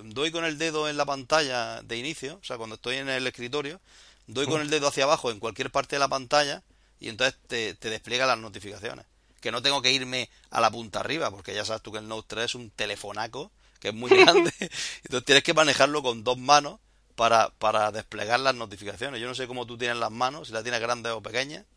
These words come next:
Speaker 1: pero tú
Speaker 2: Normal.
Speaker 1: con, con una mano puedes desplegar las notificaciones desde la punta arriba.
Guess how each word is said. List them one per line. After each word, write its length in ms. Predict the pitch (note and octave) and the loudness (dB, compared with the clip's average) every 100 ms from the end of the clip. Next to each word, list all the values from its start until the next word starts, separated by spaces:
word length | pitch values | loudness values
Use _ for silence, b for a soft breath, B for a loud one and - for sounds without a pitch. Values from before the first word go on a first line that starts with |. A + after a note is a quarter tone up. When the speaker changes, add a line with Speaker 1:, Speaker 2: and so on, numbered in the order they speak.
| b b b b b b b _ G#2 - A2 | b b b b b b b _ -20 -10 -4
Speaker 1:
pero 260 | A2 A2+ | -4 -2
tú 80 | E3+ | 0
Speaker 2:
Normal. 300 | E3 D3+ D3+ | 2 2 2
Speaker 1:
con, 100 | D3+ | 0
con 140 | B2+ C#3 | -2 6
una 140 | D#3 | 8
mano 280 | D3+ D3+ C#3 | 8 6 2
puedes 280 | C#3 D3 C3+ | 2 4 2
desplegar 400 | C3+ C3 C3+ C#3 | 2 2 4 4
las 160 | C3 | 2
notificaciones 840 | B2+ A#2+ A#2 A#2 G#2 B2+ C3 B2 A2 | 0 -6 -4 -2 -2 -4 -2 -2 -4
desde 400 | F2+ G#2+ B2 A#2+ | -10 -6 -2 2
la 80 | A#2 | 0
punta 300 | C3 B2+ B2 | -2 -2 -2
arriba. 360 | B2 D3 A3 | 0 -4 -6